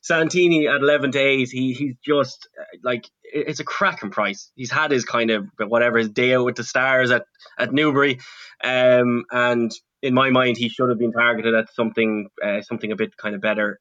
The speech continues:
earlier on in the season. But still, this is a grade two. It's there to be won. His comeback run last season wasn't fantastic, but it was a bit earlier than this. I'd say there's a lot more work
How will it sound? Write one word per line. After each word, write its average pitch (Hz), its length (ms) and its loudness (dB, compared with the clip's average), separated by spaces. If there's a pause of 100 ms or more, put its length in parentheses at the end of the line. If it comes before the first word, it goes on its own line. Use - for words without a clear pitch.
earlier 107 240 -2
on 104 280 0 (120)
in 110 80 -8
the 101 60 -8
season. 104 340 -4
But 107 120 -10
still, - 300 -2
this 120 160 -6
is 113 80 -10
a - 20 -8
grade 123 300 -2
two. 120 280 0 (280)
It's - 160 -10
there 135 220 2
to 123 120 -6
be 110 100 -2
won. 117 480 2 (220)
His 117 120 -10
comeback 190 340 0
run 175 140 2
last 165 200 2
season 151 220 0
wasn't 143 240 2
fantastic, 135 500 -2 (280)
but 131 60 -4
it 127 40 -2
was 131 80 -4
a 131 60 -2
bit 147 80 2
earlier 131 260 2
than 120 60 -4
this. 123 160 -2
I'd 117 140 -4
say 131 100 -4
there's 123 120 -2
a 120 40 -2
lot 127 180 0
more 123 180 2
work 120 260 0